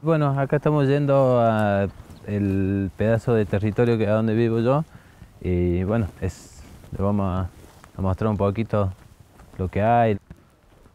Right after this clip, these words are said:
Ve, por ejemplo, esto es palo amarillo que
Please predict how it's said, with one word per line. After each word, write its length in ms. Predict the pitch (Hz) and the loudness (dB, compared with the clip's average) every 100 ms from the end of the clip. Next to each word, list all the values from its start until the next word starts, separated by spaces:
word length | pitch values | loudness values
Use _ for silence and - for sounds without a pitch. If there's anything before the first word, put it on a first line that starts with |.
| - - _ _ _ _ _ - _ _ _ _ _ _ - - - | -20 -20 _ _ _ _ _ -20 _ _ _ _ _ _ -20 -20 -4
Ve, 100 | 113 | -2
por 160 | 117 113 | 0 0
ejemplo, 400 | 107 120 123 120 | 0 0 0 0
esto 460 | 123 131 120 107 | 0 0 0 0
es 120 | 104 101 - - - | -2 -4 -12 -20 -6
palo 180 | 110 110 | -2 0
amarillo 560 | 98 101 113 117 110 | 0 -2 0 0 -2
que 240 | 98 92 | -4 -4